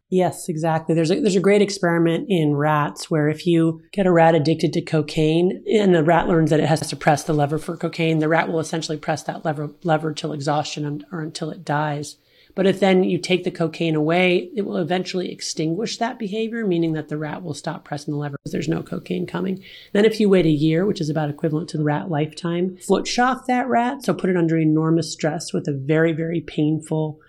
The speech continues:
physical injury or, or stimulus, the first thing that rat will do when it's released from the foot shock is run to the lever and start to press it. So you're absolutely right. Stress can sort of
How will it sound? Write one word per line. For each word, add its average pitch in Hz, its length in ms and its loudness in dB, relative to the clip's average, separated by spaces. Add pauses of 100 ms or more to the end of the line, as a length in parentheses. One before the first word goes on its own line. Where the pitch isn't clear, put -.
(300)
physical 170 720 0
injury 208 540 2
or, 170 180 -4 (220)
or 180 80 -4
stimulus, 208 640 0 (300)
the 165 100 -4
first 208 400 4
thing 202 160 6
that 180 200 2
rat 180 280 2
will 170 100 0
do 170 220 4
when 156 140 4
it's 160 180 -4
released 165 340 0
from 175 120 0
the 165 80 -4
foot - 200 -4
shock 175 280 0
is 170 180 -2 (180)
run 185 480 4
to 196 120 2
the 170 320 2 (120)
lever 170 320 4
and 170 140 2
start 160 260 -2
to - 80 -4
press 151 360 -6
it. - 200 -8 (340)
So 208 100 2
you're 190 140 8
absolutely 196 420 2
right. 165 320 0
Stress - 580 -2
can 151 340 0
sort 147 240 -4
of 143 120 -4